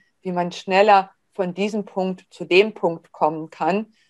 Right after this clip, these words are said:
Denn wenn es vorgefertigte Strategien oder Systeme gibt, wo ich schneller vorankomme,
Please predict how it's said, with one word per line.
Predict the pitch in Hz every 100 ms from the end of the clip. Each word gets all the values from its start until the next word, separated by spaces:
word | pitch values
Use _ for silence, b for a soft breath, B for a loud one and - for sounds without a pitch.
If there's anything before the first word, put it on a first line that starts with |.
| _ _
Denn | 175 175 -
wenn | 180 185 185
es | 185 -
vorgefertigte | _ 196 196 196 - 180 180 180 - 180 -
Strategien | - - - 165 180 170 185 220 240
oder | 202 180 170
Systeme | 160 - - 196 233 220
gibt, | 175 180 - _ _ _ _ _
wo | 175 180
ich | 185 - -
schneller | - 190 208 220
vorankomme, | - 175 180 175 - 175 180